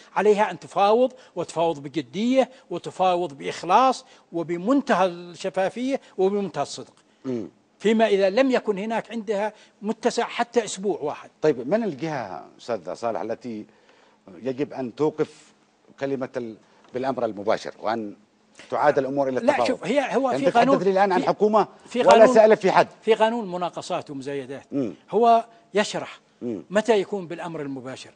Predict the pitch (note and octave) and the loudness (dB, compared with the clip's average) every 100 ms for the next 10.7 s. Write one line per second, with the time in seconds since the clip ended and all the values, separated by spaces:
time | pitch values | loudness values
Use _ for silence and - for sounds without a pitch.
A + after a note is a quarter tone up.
0 | _ A#2+ A#2+ E2+ E3 F3 G#3 F#3+ A3 A3 | _ -6 -6 -6 -8 0 0 0 -6 -8
1 | - - - G#3+ E3 E3+ F3 E3 F3+ G3 | -10 -12 -4 0 4 2 2 6 10 10
2 | G3+ E3 D#3+ F#3 G#3 G3+ G#3 G3+ D#3 - | 8 4 6 8 8 6 4 4 4 0
3 | B2 G#2 G#2 A#3+ C4+ C4+ B3 A3+ C4 B3+ | -4 -4 -6 0 2 4 4 4 0 -4
4 | - - A#3 A#3 F#3+ B2+ C#3+ D3+ F2+ - | -8 -6 -4 -4 -4 -4 -2 -2 -4 -6
5 | G#3 C4 - F#3+ G#3 A3 F3+ A#2+ - B2+ | -2 -2 -4 -4 -4 -4 -6 -10 -8 -6
6 | A#2+ A3+ B3 G3+ G3+ A3 A3+ G#3+ G3+ G3 | -2 0 0 -2 -6 -4 -4 -4 -6 -8
7 | - C#4 A#3 G3 - - E3+ F3 F3 A2 | -2 -2 -2 -8 -10 -10 -6 -2 -2 -4
8 | - C#3 A2 - _ _ - D#3+ B3 A#3 | -6 -4 -4 -8 _ _ -8 -2 0 0
9 | A3 G#3 A3+ G3+ G3+ G#3 F#3+ F3+ D3+ D#3 | 0 -2 -2 -2 -4 -6 -6 -8 -8 -10
10 | F#3 A#3 G#3 G3+ G3 A3+ A#3 | -8 -6 -6 -6 -4 -4 -4